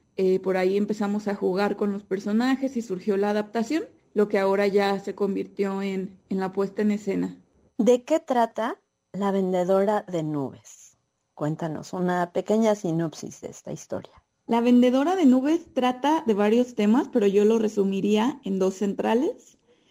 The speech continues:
Speaker 1: que son la amistad y los sueños. Eh, el valor de los sueños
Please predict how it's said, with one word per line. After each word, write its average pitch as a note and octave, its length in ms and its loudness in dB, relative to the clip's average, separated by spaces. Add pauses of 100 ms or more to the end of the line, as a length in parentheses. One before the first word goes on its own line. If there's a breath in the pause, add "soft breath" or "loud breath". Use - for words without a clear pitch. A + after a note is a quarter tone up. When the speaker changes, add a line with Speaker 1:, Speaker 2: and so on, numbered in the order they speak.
(200 soft breath)
Speaker 1:
que G3+ 100 4
son G#3 380 0
la G3+ 180 0
amistad G#3 540 -2 (420)
y G#3 120 2
los F#3 200 2
sueños. G3 480 0 (460)
Eh, F#3+ 500 -2
el F#3+ 80 -6
valor G3 300 2
de A#3 100 2
los A3+ 160 0
sueños G3+ 580 -2